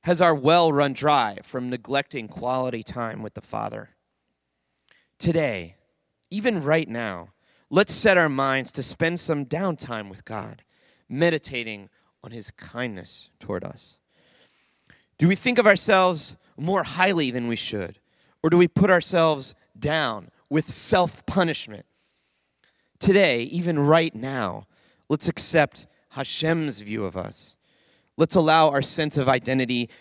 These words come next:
to be established in knowing that we are his children. We are his precious possessions. Hashem, he formed you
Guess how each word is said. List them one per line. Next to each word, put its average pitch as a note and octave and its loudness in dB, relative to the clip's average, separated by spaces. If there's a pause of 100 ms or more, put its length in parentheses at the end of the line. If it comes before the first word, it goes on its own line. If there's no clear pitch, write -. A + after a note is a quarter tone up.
to - -12
be C#3+ 0
established C3+ -4 (320)
in C#3 -4
knowing D3 0
that A#2 -10
we D#3 -4
are B2+ 4
his A2 -4
children. A2+ -8 (260)
We F3 4
are D#3 6
his B2+ -8
precious - -8 (240)
possessions. A2+ -6 (720)
Hashem, G3 2 (880)
he - -8
formed F#3 0
you G#2+ -16